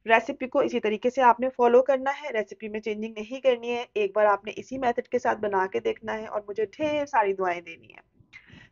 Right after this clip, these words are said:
तो यहाँ पर जो है ना, मैं इसको स्लो कुक कर लेती हूँ। और जब इसको देखिए, मिक्स करते जाएंगे ना, इसके अंदर ऑटोमेटिकली खुद ही शाइन आ जाएगी। लेकिन शाइन के लिए भी मैं एक टिप आपको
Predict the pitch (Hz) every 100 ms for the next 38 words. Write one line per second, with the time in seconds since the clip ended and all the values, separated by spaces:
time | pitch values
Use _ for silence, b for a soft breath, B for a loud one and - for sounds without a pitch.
0 | - 269 254 269 285 277 277 269 269 262
1 | 262 262 233 233 240 - 220 220 262 262
2 | 240 262 - b b b 233 247 254 -
3 | 277 269 208 247 294 247 - - 233 262
4 | 254 247 240 247 269 - - 240 247 220
5 | 208 220 214 226 233 233 233 208 226 -
6 | 196 190 185 160 170 - 214 233 277 -
7 | 220 226 254 240 233 233 214 - 214 214
8 | 196 -